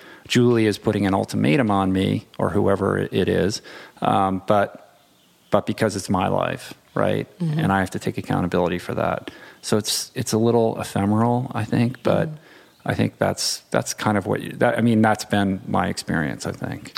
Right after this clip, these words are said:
Speaker 2: Yeah.
Speaker 1: So in terms of people out there that are <laughs> in this situation, I think what you can take from this is that it's not a black or white
Speaker 2: It's
Speaker 1: thing.
Speaker 2: not at all.
Speaker 1: And, and, uh, and you're gonna have to feel it out. But, you know,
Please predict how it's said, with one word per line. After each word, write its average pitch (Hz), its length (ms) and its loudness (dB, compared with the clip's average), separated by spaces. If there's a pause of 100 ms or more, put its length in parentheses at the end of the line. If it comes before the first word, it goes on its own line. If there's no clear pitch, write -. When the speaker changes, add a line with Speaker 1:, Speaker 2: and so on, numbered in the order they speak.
Speaker 2:
Yeah. 170 240 2 (600)
Speaker 1:
So 101 540 2 (560)
in 113 140 2
terms 131 300 2
of 123 140 0
people 113 300 0
out 107 220 0
there 107 220 2
that 98 300 0
are - 40 0
<laughs> 95 100 -2
in 127 100 4
this 101 180 0
situation, 104 680 2
I 101 160 0
think 104 240 -2
what 104 120 0
you 101 100 -4
can 98 140 0
take 101 200 0
from 113 160 4
this 120 220 2
is 92 140 0
that 95 320 2 (380)
it's - 160 -2
not 104 140 4
a - 40 0
black 95 280 0
or 101 60 0
white 98 260 0
Speaker 2:
It's 110 180 2
Speaker 1:
thing. 165 60 4
Speaker 2:
not 151 200 2
at 151 100 2
all. 156 240 2
Speaker 1:
And, 123 80 -4
and, 101 320 2
uh, 98 280 4
and 101 140 -2
you're 101 80 2
gonna 98 120 2
have 101 160 0
to 101 80 -6
feel 104 280 0
it 101 80 0
out. 101 360 0 (360)
But, 98 320 2
you 107 60 2
know, 95 220 2